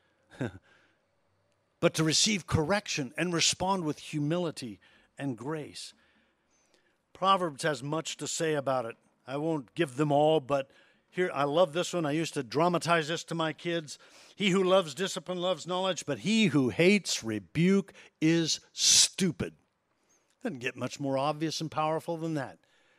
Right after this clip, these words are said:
To hate rebuke, to hate correction is stupid. "I will turn at my reproof," Proverbs one says. Uh,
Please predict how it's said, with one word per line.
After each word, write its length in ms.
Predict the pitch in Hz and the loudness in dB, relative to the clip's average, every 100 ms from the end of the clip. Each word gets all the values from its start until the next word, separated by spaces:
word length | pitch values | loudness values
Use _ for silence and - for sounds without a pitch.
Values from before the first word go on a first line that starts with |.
| _ | _
To 120 | 151 | -6
hate 260 | 120 214 214 | -2 -2 -2
rebuke, 480 | 170 139 170 220 - | 0 0 2 0 -2
to 100 | 131 | -8
hate 240 | 104 190 - | -8 -8 -8
correction 520 | 156 180 - 190 180 - - 165 | -4 -4 -4 -8 -10 -12 -12 -4
is 160 | 165 | -2
stupid. 680 | - - - 214 196 127 - - - - | -2 -4 -2 -2 -2 -6 -10 -16 -14 4
"I 160 | 180 | 4
will 160 | 175 170 | 6 2
turn 320 | - 214 220 | 4 4 4
at 80 | 156 | 2
my 100 | 160 | 0
reproof," 500 | 156 147 - 165 131 | 2 0 0 -2 -2
Proverbs 360 | 156 147 147 131 | 0 0 0 -2
one 220 | 143 147 | -2 -2
says. 220 | 170 160 - - _ _ 147 | -2 -4 -6 -20 _ _ -6
Uh, 300 | 147 139 | -4 -4